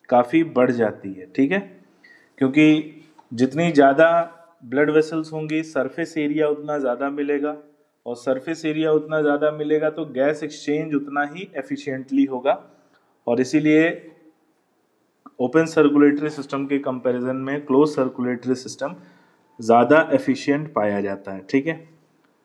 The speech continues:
नेफ्रीडिया, ये बड़ा एक important point आता है नेफ्रीडिया को लेकर। जैसे हमारी body में kidney होती है जो ऑस्मो रेगुलेशन और excretion करते हैं, इनकी body में nephridia पाए जाते हैं,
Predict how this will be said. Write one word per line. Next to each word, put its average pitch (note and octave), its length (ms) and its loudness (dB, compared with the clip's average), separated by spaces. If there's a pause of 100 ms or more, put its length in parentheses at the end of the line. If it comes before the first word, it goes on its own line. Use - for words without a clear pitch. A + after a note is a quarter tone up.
(960)
नेफ्रीडिया, E3 880 4
ये B2 240 0
बड़ा D3+ 220 0
एक D3+ 180 -2
important C3 560 -8
point A#2+ 280 -6
आता A2+ 240 -8
है C#3 240 -12
नेफ्रीडिया B2+ 640 2
को A2+ 160 -4
लेकर। G#2+ 300 -6
जैसे C3+ 240 -2
हमारी B2+ 440 -2
body D3 300 2
में E3 220 -10
kidney C3 340 -6
होती G#2 340 -8
है B2 120 -20 (1000)
जो C3 260 4
ऑस्मो B2+ 400 4
रेगुलेशन C3+ 540 2
और C3+ 140 0
excretion B2+ 560 -6
करते A2+ 300 -6
हैं, D3 220 -8
इनकी D3+ 320 -6
body E3+ 300 2
में F3+ 160 0
nephridia D3 680 4
पाए A2 260 -4
जाते G2 280 -14
हैं, - 120 -20